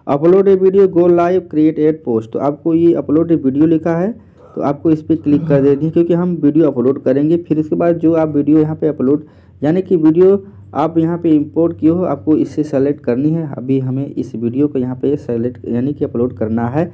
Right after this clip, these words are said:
तो यहाँ पे आप देख सकते हो आ गया है। So दोस्तों, अब आपको करना क्या है, वो setting आपको important है, वही आपको बताने वाला हूँ।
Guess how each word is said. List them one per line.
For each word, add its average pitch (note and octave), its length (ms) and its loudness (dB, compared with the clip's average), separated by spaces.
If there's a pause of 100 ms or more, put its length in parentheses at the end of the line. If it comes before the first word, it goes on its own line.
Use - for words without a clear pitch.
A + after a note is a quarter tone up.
(360)
तो B2+ 60 4
यहाँ D3 240 4
पे E3+ 140 0
आप D3 80 2
देख D#3+ 180 0
सकते D3+ 220 -8
हो E3 260 -4
आ A#2+ 120 -2
गया A2 240 -4
है। G#2+ 180 -10
So - 540 -16
दोस्तों, F#3+ 280 2
अब E3 180 0
आपको F#3+ 180 0
करना F3 300 -2
क्या F#3+ 120 -4
है, F#3 60 0
वो F3 140 0
setting F3 380 -6
आपको C#3 360 -4
important D3 920 -2
है, F3 100 2
वही D#3 400 2
आपको C3+ 560 -2
बताने A#2+ 440 -2
वाला A2 240 0
हूँ। A2 260 -6